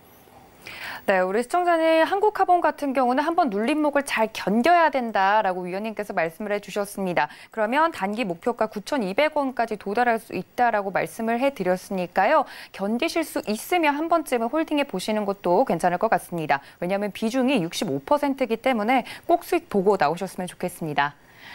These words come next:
자, 저희 다음 상담도요, 문자 기다리고 있다고 합니다. 다음 문자도 만나볼게요. 케이지 동부제철 가지고 있습니다. 만 삼천오백 원에 삼십 퍼센트 들고 있습니다라고 보내주셨는데,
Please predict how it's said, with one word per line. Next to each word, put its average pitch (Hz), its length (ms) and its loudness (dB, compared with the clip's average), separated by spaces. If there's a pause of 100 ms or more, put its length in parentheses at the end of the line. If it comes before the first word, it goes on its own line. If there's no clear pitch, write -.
(240)
자, 175 380 2
저희 175 100 -2
다음 240 260 2
상담도요, 254 760 2
문자 208 360 -2
기다리고 196 460 -2
있다고 196 380 0
합니다. 175 480 0
다음 175 240 -2
문자도 190 320 -2
만나볼게요. 175 800 0 (540)
케이지 392 540 2
동부제철 247 840 0
가지고 180 340 -2
있습니다. 156 680 0
만 160 240 2
삼천오백 277 960 0
원에 208 380 4 (260)
삼십 - 380 -2
퍼센트 349 480 2
들고 247 300 2
있습니다라고 220 840 4
보내주셨는데, 208 1080 0